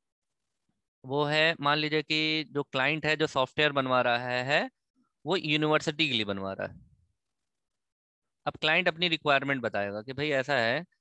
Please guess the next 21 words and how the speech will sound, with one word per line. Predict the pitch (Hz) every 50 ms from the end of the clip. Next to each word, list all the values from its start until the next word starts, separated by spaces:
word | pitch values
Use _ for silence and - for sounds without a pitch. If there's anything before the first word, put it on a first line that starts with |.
| _ _ _ _ _ -
कि | 160
हमारी | 147 131 139 139 139 139 147 160 170
जो | 165 165
रिक्वायरमेंट | 151 151 - - 139 131 127 123 117 117 120 120 139
है, | 151
हम | 139 131 143 147 147
चाहते | 147 143 135 135 - 147 143
हैं | 143 147 147 147 156 160 - - _ _ _ _ _ _ _ _
कि | - 147 147 151 156 156 - - _ _ _ _ _ _ _ _ _ _ _ _ _ _ _ _ _ _ _ _ _ _
हमारा | 131 135 131 135 135 135 143 151
जो | 143 147 143
सॉफ्टवेयर | - 131 127 123 - - 143 135 135 131
है | 131 135 143 151 170 170 - _ _ _ _ _ _ _ -
वो | 147 147 - _ _ _
प्रिंट | - 151 175 180 165 165
कर | - 143 135 127
दे | 123 131 147 175 208 226 - _ _ _ - - - - - _ _ _ _ _ _ _ _ _ _ _ _ _ _ _ _ _ _ _ _ _ _ _ _
सभी | - - - 151 147 160 185 185 165
स्टूडेंट | - - - 143 127 131 131 131 127
की | - - 175
डिटेल, | 165 135 107 - - 104 95 92